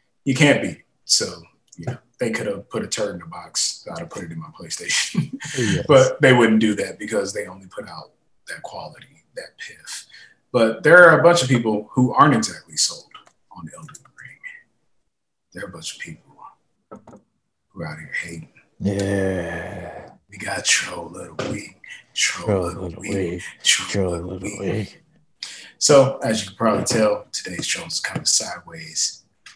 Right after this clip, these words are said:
Speaker 1: at Elden Ring.
Speaker 2: Yes.
Speaker 1: At FromSoft.
Speaker 2: Mm.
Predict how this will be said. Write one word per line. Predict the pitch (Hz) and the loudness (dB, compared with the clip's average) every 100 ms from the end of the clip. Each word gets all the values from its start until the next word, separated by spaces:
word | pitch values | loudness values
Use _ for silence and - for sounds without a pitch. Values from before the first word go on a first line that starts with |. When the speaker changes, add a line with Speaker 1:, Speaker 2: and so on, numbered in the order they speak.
| _ - - | _ -16 -14
Speaker 1:
at | - | -4
Elden | 508 508 - - | -2 -2 -6 -20
Ring. | - - - - _ _ - | -20 -20 -20 -20 _ _ -18
Speaker 2:
Yes. | - - - - | -12 -10 -8 -8
Speaker 1:
At | - | -6
FromSoft. | - - - - - - - - - - | 0 0 0 -8 -10 -10 -12 -12 -20 -18
Speaker 2:
Mm. | - 76 76 71 | -12 -10 -10 -12